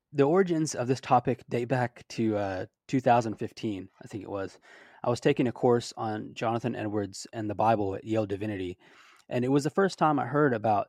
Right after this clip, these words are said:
Jonathan Edwards and slavery, and I was somewhat shocked. I know, you know, how could someone who had, you know, been a cavalier of the Great Awakening,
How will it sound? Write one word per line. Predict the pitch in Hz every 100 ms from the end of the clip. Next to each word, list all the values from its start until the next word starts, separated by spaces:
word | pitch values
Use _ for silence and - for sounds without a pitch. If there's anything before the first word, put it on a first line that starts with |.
| 123
Jonathan | 120 113 117
Edwards | 110 110 104
and | 98
slavery, | - 107 107 98
and | 104
I | 107
was | 107 101 - _ _
somewhat | - 135 -
shocked. | - 123 117 -
I | 113
know, | 110 107 - -
you | 117
know, | 104
how | 127
could | 127 123 104 _
someone | - 131 120 117
who | 113 110
had, | 104 101 - - - - -
you | 110
know, | 104
been | 104 120
a | 107
cavalier | 139 120 113 117 107 104 _ _ -
of | 110
the | 117
Great | 120 117
Awakening, | 113 120 120 120 117